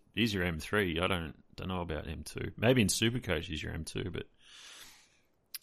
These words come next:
not sure about this form. I had Libba at twenty-eight. He's got, like I said, I tell the story that he's dropping away,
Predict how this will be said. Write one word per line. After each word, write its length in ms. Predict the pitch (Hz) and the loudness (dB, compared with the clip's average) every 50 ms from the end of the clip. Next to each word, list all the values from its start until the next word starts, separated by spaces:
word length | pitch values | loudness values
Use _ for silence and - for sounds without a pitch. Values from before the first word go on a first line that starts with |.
| - _ _ _ _ - - | -16 _ _ _ _ -8 -4
not 160 | 92 90 - | -4 -4 -2
sure 160 | - - 90 | -2 -2 0
about 200 | 80 80 82 - | 0 0 0 0
this 120 | - 90 | 0 -2
form. 280 | - - 104 95 95 98 | -2 0 2 2 6 8
I 80 | 117 123 | 8 8
had 100 | 120 95 | 8 8
Libba 380 | 95 95 104 107 104 110 104 | 6 6 6 6 8 6 4
at 80 | 90 - | 4 2
twenty-eight. 520 | - - 101 92 85 82 82 90 90 78 | -2 -2 0 0 2 2 4 4 4 4
He's 180 | 90 101 92 - | 2 0 -2 0
got, 260 | - 95 82 76 - - _ _ - | 0 0 0 0 -2 -6 _ _ -2
like 180 | 98 92 - - | -2 -2 0 0
I 40 | |
said, 400 | 85 - - 85 82 87 82 85 - | -2 0 0 2 2 0 0 -2 -2
I 100 | 90 90 | -4 -4
tell 220 | - - 95 87 | -2 0 0 0
the 100 | 82 82 | 0 0
story 400 | - - - 82 82 85 85 85 | -2 -2 0 0 0 0 0 0
that 120 | 85 85 82 | 0 0 0
he's 160 | 82 80 78 | -2 -2 -4
dropping 380 | - - 76 73 - - 76 | -2 -2 -2 -2 -2 -4 -4
away, 400 | 76 76 80 80 78 78 78 76 | -4 -4 -4 -4 -4 -4 -6 -8